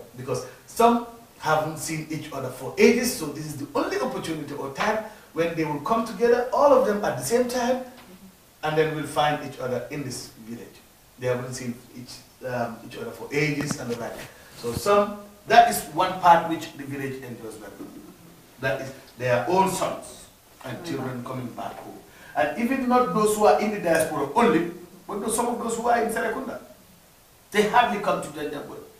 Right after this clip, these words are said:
Speaker 1: Some do not even come to Janjanbureh. But this is a period or time when, yes, I can just go back home and family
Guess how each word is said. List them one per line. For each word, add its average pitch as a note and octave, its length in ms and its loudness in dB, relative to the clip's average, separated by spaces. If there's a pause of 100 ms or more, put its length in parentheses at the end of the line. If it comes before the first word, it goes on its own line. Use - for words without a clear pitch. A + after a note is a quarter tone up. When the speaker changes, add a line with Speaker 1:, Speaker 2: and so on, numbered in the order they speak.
(280)
Speaker 1:
Some A#3 380 -4
do B3 240 0
not C4 220 -2
even G#3 240 -8
come F#3 180 -2
to E3+ 60 -10
Janjanbureh. E3 500 -6 (220)
But - 240 0
this C4+ 200 0
is G3+ 140 -2
a - 120 -2
period G3+ 380 -2
or E3 160 0
time F3+ 340 4
when, F3 220 0 (600)
yes, E3 320 0
I D3+ 140 4
can D#3 220 -2
just D#3 200 0
go D3 120 -6
back C#3 280 4
home C#3+ 280 -4
and C3 220 -6
family B2+ 320 -4